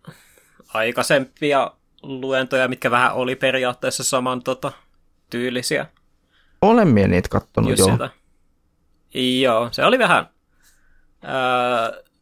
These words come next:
Speaker 1: samantyyppinen kuin justi, mitä mainittiin, justi toi, oli se, tota, ää, Jussi Karin se aikaisemmin se, ää, anime- ja politiikkaluento, ja sit oli joku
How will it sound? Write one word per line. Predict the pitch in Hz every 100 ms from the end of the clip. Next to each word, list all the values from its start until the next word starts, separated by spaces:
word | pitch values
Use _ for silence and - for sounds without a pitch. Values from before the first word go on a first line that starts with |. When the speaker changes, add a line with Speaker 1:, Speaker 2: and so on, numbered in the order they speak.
| _ _ - 98 - -
Speaker 1:
samantyyppinen | - 151 123 123 131 120 - 123 117 123
kuin | 120 117
justi, | - 127 120 - _ _ -
mitä | 117 113 113
mainittiin, | 113 110 110 - 120 117
justi | 107 - 117
toi, | 123 123 123 - _ _ _ _ _ _
oli | - - 117
se, | 127 - - - - - - _
tota, | 123 110 123 110 - _ _ -
ää, | 123 117
Jussi | 113 113 123
Karin | 117 113 117
se | 113 127 -
aikaisemmin | 123 123 123 123 127
se, | 123
ää, | 131 - _ 135 123
anime- | 104 131 123 120
ja | 120
politiikkaluento, | - 143 120 123 - 127 120 120 117 120 - _ -
ja | -
sit | 120 -
oli | 117 113
joku | 110 120 110